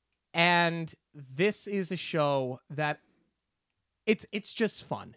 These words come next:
You know what I'm saying? Like, it's not mind-bending. It's not earth-shattering. It's just fun.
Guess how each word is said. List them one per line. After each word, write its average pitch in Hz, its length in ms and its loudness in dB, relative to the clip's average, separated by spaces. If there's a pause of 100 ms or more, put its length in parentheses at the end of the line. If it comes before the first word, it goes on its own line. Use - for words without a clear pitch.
You 190 100 0
know 220 80 4
what 220 40 2
I'm 208 60 -2
saying? 220 200 -4
Like, 190 180 -2 (260)
it's - 240 -6
not 214 320 -2
mind-bending. 160 1040 0
It's 151 260 -8
not 185 580 0 (340)
earth-shattering. 160 1040 2 (340)
It's 202 240 -8
just - 420 -2 (120)
fun. 107 500 -2